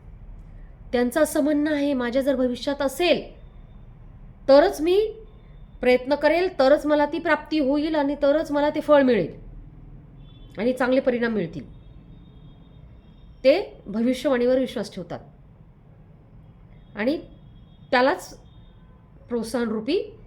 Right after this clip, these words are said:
मग स्वरूप देतात आणि मग यशस्वी होतात. ठीक आहे की काही लोक पॉझिटिव्हली ते, "चल, माझ्या भविष्यामध्ये खूप चांगलं आहे," म्हणून खूप सारे प्रयत्न करतात आणि यशस्वी होतात.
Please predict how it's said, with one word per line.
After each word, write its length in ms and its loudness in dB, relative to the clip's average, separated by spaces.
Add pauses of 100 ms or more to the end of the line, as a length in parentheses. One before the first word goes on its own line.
(320)
मग 200 -2 (460)
स्वरूप 280 -2
देतात 280 -4 (300)
आणि 160 -2
मग 260 -4
यशस्वी 400 2
होतात. 240 -8 (1120)
ठीक 160 0
आहे 100 2
की 120 -2
काही 280 2
लोक 140 2
पॉझिटिव्हली 840 -2 (1200)
ते, 680 4 (460)
"चल, 100 2
माझ्या 240 2
भविष्यामध्ये 400 -2
खूप 240 -6
चांगलं 280 -4
आहे," 120 -4
म्हणून 280 -4
खूप 200 -10
सारे 180 -6
प्रयत्न 320 -8
करतात 400 -10
आणि 280 -4 (600)
यशस्वी 420 0
होतात. 280 0